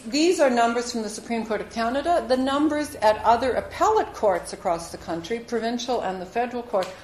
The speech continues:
are not much different. Okay, there's a little bit of difference, but nothing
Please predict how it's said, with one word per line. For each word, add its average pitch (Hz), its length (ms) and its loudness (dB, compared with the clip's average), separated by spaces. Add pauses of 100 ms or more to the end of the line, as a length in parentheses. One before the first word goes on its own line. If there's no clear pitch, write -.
(140)
are 254 140 6
not 262 340 2
much 190 260 -4
different. - 380 -8 (240)
Okay, 220 280 -4
there's 214 220 0
a 214 40 0
little 190 220 -4
bit 180 120 -4
of 170 120 -10
difference, 175 340 -6
but 214 140 -4
nothing 208 400 -6